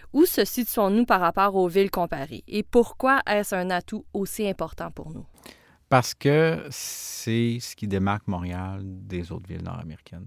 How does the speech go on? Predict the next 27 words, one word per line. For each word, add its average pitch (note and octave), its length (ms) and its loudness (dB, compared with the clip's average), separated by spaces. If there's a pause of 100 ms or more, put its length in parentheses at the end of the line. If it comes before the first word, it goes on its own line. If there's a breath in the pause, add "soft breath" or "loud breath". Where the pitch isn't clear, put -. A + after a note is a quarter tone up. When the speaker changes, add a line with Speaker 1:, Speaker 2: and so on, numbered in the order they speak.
(100)
Speaker 2:
C'est G2 100 -10
sa G2+ 380 -4
qualité F2+ 400 -8
de F2 80 -10
vie. F2+ 240 -8
On G#2 160 0
est A2 80 2
dans G#2+ 180 2
le G2+ 80 2 (800)
haut B2+ 160 2
du G2+ 120 -4
classement G#2 640 0
depuis G2+ 640 -4
le F2+ 140 -4
début. F2+ 520 -8 (600 soft breath)
Euh, F2 160 -2
on F2 80 -2
était F2+ 180 -6
premier, F#2+ 460 -2
cette - 220 -12
année F2 100 -6
on F2+ 140 -4
est F2 40 -8
deuxième. F2 640 -4 (480 soft breath)
On F2 100 -4
est F2+ 80 -2
deuxième G2 640 -2